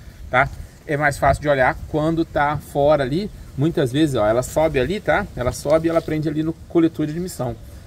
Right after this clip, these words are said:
Às vezes o parafuso ali soltou, às vezes ela tá com furo, e aí você perde a regulagem lá da tua,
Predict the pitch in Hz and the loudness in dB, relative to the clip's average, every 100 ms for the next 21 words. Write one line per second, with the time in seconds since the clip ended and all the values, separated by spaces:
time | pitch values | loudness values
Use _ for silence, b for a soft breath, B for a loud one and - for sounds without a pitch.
0 | B - 110 131 151 151 135 156 131 - | B -6 -2 0 0 -2 -2 -2 -2 -4
1 | 147 175 156 135 143 - 123 - 143 175 | -2 0 0 0 -2 -4 -6 0 6 8
2 | 165 139 110 143 147 143 143 143 139 131 | 8 4 -2 -4 -4 -4 -2 -4 -4 -8
3 | - - 139 165 160 127 B B B - | -12 -10 -6 -2 -2 -4 B B B -8
4 | 120 139 131 139 143 151 - 165 160 147 | -4 0 0 -2 -4 -6 -6 -4 -2 -2
5 | 160 160 170 160 160 160 135 151 151 131 | -2 0 0 0 0 0 2 2 -2 -2
6 | 139 143 135 139 135 117 | -2 -2 -6 -4 -2 -2